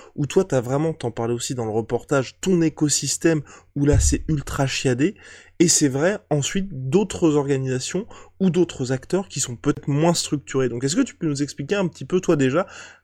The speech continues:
quand est-ce que t'as compris cette importance-là, quand même, de la communication, et plus particulièrement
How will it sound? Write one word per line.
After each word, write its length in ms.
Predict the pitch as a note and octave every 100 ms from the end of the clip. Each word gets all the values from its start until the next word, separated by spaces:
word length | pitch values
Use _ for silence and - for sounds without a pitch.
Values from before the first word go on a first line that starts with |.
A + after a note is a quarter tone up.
| _
quand 240 | E3 D#3
est-ce 160 | G#3+ -
que 80 | C3+
t'as 180 | C3
compris 460 | B2 - D3 - F#3+
cette 340 | - - -
importance-là, 840 | D#3+ C#3 C#3+ - - C3+ - C3+ B2
quand 180 | - A#2+
même, 200 | B2 C#3 - -
de 140 | B2+
la 120 | D#3
communication, 600 | C#3+ C3+ C3 B2 C3 F#3 D#3+
et 60 |
plus 180 | C3 C#3
particulièrement 720 | A#2+ - - A2+ A#2 D3